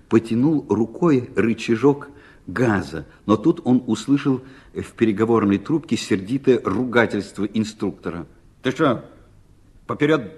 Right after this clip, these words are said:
батька, в пекло не лезь!" Инструктор сам дал газ. Мотор зарокотал, завыл,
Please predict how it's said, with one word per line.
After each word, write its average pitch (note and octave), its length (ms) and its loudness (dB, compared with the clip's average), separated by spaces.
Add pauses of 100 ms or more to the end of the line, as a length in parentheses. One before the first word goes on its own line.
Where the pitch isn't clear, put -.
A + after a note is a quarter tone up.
(180)
батька, D3 280 4
в - 120 -18
пекло E3+ 240 2
не C#3 100 6
лезь!" - 400 2 (1200)
Инструктор G#2 580 -6
сам F2+ 420 -4
дал D#2+ 200 -4
газ. D2+ 500 -14 (500)
Мотор F#2 480 -2
зарокотал, F#2 960 -2
завыл, G2+ 580 0